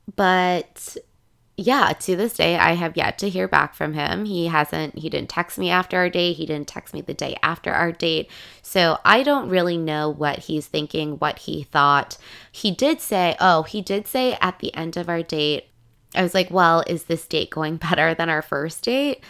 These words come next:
And he said, "Yeah, a thousand percent. You're, like, a completely different person." And I was like, "Oh, interesting.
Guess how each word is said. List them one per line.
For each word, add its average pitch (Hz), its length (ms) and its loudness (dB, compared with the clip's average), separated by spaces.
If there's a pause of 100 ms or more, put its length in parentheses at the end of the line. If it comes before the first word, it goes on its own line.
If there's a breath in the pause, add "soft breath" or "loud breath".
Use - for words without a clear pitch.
(400 loud breath)
And 170 380 0
he 190 120 -4
said, 180 340 0 (120)
"Yeah, 175 380 2 (100)
a 156 40 -6
thousand 156 560 -2
percent. 151 520 -4
You're, 165 160 0
like, 165 220 0
a 160 60 -2
completely 165 800 -2
different 151 440 -6
person." - 720 -6 (420 loud breath)
And 185 80 -8
I 196 100 -2
was 202 140 -6
like, 196 200 -6
"Oh, 170 520 0 (240)
interesting. 180 960 -6